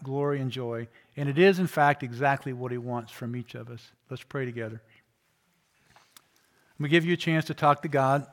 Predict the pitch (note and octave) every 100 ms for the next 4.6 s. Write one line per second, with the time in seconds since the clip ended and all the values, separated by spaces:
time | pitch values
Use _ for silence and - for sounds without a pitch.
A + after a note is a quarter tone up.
0 | - D3+ A2+ C3+ C#3 D#3 D3+ D3 B2+ C#3+
1 | C#3+ - _ _ C#3+ A#2+ C#3 D3 C#3 C#3
2 | D3 - - _ _ _ _ _ _ C3
3 | C#3 D3+ B2+ C#3+ C#3+ - C#3 - D3 C#3+
4 | B2+ B2+ C3+ C#3+ D3 -